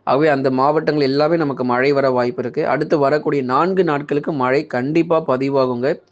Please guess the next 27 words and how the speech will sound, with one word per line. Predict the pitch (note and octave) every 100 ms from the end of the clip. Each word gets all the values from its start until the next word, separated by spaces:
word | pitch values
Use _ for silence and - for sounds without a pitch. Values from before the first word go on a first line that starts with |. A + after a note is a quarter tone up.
| _ _ _ -
தென் | D3 F3
மாவட்டத்தினுடைய | E3 D3+ D#3 D#3 D3+ D3 C#3+ C3+
கடலோர | B2 B2 C#3+ D3+
பகுதிகளாகட்டும், | C3 C3 C3 C3 B2+ A#2+ B2 D#3 C#3
டெல்டா | C3 D#3+ C#3+
மாவட்டங்களாகட்டும், | C3+ B2 A#2+ A#2+ A#2 A2+ B2+ D#3
இங்க | - B2+ C#3+
தான் | D#3
நமக்கு | D#3 C3+ A#2+
அதிக | C#3 C#3+
எச்சரிக்கை | B2+ C3 C3 C3
கொடுத்திருக்கிறோம். | B2 A#2 B2 A#2 B2+ F#3 _ _ _ _ _ _ _ -
மற்றபடி | A#2+ B2 C#3 E3 D#3 D#3+
உள் | C#3+ C#3+ E3
மாவட்டத்துல | D3+ C#3 C#3 C3 C3+ D3
பெரிய | C3+ C3 C#3+
அளவு | C3+ C#3+
பாதிப்பும் | C3 B2 C3+ C3+ C#3
இல்ல. | A#2+ B2 - _ _ _ _ -
ஏன்னா | C#3
இப்போ | D3+ D3
உள் | B2 C#3 D#3+
மாவட்டத்துல | D3 C#3 C#3 C3 D3 D3+
வேலூர், | C3 C#3+ D#3 D#3
திருப்பத்தூர், | C#3 C3+ C#3 D#3 C#3+
ராணிப்பேட்டை, | C3 D3 C3 B2+ D3 C#3+
திருவண்ணாமலை, | C3+ C3 C3+ C3+ B2